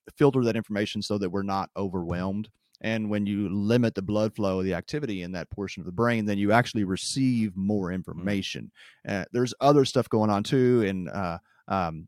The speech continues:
Speaker 1: firing across the hemispheres. There's some stuff that happens in the, uh, a-, amygdala. There, there, there's a lot going on, basically. But the main activity is limited activity in the prefrontal cortex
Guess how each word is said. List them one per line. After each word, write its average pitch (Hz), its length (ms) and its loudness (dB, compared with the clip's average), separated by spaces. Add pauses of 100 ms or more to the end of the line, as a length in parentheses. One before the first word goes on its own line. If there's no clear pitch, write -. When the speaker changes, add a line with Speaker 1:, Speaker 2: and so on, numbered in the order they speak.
(160)
Speaker 1:
firing 113 540 2
across 113 500 2
the - 100 -16
hemispheres. 127 880 0 (260)
There's 95 180 -6
some 120 160 0
stuff 107 300 0
that 107 120 0
happens 104 480 0
in 104 260 0
the, 95 400 -2
uh, 90 300 -2 (100)
a-, 78 300 -10
amygdala. 120 600 2 (340)
There, 113 180 -2
there, 117 240 -2 (260)
there's 131 300 2
a 135 60 6
lot 127 400 6
going 110 260 0
on, 82 320 -2 (100)
basically. 85 600 -6 (240)
But 120 120 0
the 123 60 -2
main 131 320 4
activity 101 800 -2
is 101 380 -2 (160)
limited 107 520 0
activity 92 460 -2
in 87 80 -4
the 87 80 -6
prefrontal 82 380 -6
cortex 90 420 -4